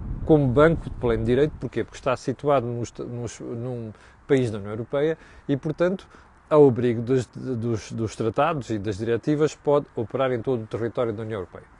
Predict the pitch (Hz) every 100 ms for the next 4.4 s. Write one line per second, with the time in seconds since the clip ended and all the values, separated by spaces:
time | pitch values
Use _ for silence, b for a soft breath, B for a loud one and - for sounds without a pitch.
0 | - B B B B B 190 208 240 -
1 | - 135 147 - 156 156 175 151 151 170
2 | - 165 139 - - 143 - 127 120 143
3 | 117 95 113 104 139 - 120 101 98 -
4 | 123 - 120 151